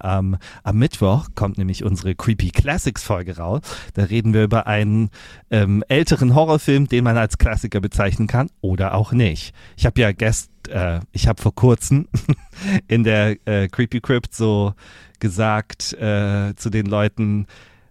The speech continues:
da kommen zwei Filme aus den achtzigern, das beste Jahrzehnt für Horrorfilme, oder? Einer hat gejubelt und dann war ich so, "Hä, was ist denn das beste Jahrzehnt? Die neunziger?" Da war mehr Zustimmung,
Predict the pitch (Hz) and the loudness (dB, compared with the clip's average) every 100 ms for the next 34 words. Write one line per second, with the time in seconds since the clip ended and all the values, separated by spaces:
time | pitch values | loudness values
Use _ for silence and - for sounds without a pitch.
0 | _ _ 120 - 185 208 180 - 175 180 | _ _ -2 0 2 2 0 0 2 2
1 | - 185 160 151 143 156 160 170 - 127 | 4 4 4 2 2 0 0 -2 -2 0
2 | 117 107 101 - 156 147 156 147 139 151 | 2 2 2 2 2 2 2 0 2 2
3 | 147 - 147 175 127 - 110 107 107 120 | 2 2 2 2 2 2 0 0 0 2
4 | 135 160 185 - - - 120 131 123 110 | 4 4 2 -2 -8 -2 2 4 2 2
5 | 113 95 113 127 160 165 107 110 113 113 | -2 0 0 0 0 0 0 0 2 2
6 | 117 - 104 85 101 117 - - - 110 | 0 2 0 0 0 0 0 -6 -2 0
7 | - 131 - 110 107 95 - 98 87 110 | 0 0 2 2 2 -2 -2 -2 0 0
8 | 90 85 131 - 330 440 466 - - - | 0 0 0 0 2 2 2 -2 -18 -12
9 | - 98 101 101 107 - 98 - 98 82 | -8 -4 -2 0 -2 -4 -6 -4 -6 -4
10 | 82 92 | -6 -6